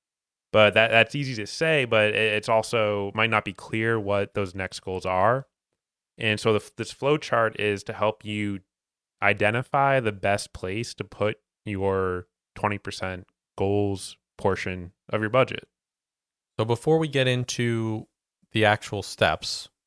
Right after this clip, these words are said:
Speaker 2: and the pieces of the flow chart, let's talk about why it's set up this way.
Speaker 1: Yep. So emergency fund is the first step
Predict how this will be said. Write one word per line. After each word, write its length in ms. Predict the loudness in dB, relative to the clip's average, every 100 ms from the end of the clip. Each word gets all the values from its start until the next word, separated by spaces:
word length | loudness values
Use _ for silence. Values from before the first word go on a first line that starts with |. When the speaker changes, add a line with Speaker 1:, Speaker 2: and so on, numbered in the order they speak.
| _ _ _ _ _ _ _ _ _
Speaker 2:
and 140 | -6 -6
the 60 |
pieces 720 | -6 -6 -4 -4 -6 -8 -12 _ _ _ -14
of 120 | -12
the 100 | -12
flow 220 | -2 -2
chart, 440 | 0 -4 -4 -4 _ _ _ _ _ _ _ _ _ _ _ _
let's 180 | -2 2
talk 180 | 0 4
about 240 | 4 6
why 240 | 8 8
it's 180 | 6 2
set 240 | 2 4 4
up 160 | 0
this 240 | -8 -10 -6
way. 220 | -6 -6 _ _ _ _ _ _ _ _ _ _ _ _ _ _ _ _ _ _ _ _ _ _ _ _ _ _ _ _
Speaker 1:
Yep. 260 | 2 2 0
So 340 | 2 4 4
emergency 560 | 2 2 4 2 -2 -6
fund 460 | -2 0 0 -4 -2
is 300 | -2 -2 -4
the 120 | -4
first 340 | 2 0 0
step 340 | 0 2 0